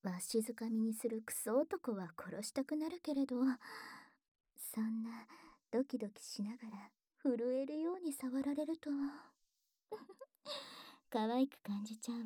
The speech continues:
ね。うん、ほんとピュアね。ほら、許してあげるから、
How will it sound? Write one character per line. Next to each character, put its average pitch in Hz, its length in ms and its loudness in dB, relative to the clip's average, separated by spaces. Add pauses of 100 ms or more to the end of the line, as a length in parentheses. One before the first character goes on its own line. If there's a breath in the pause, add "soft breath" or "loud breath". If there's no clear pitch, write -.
(140)
ね。 277 480 -4 (1080 loud breath)
う 233 60 -2
ん、 226 500 -4 (220)
ほ 175 160 -6
ん 220 320 -2
と 330 220 -4
ピ 349 160 -6
ュ 359 200 -6
ア 311 40 0
ね。 262 180 4 (1800 loud breath)
ほ 254 80 0
ら、 294 80 6 (840 loud breath)
許 285 240 8
し - 80 -2
て 277 100 -2
あ 262 120 6
げ 294 120 0
る 330 120 2
か 311 140 -4
ら、 269 320 4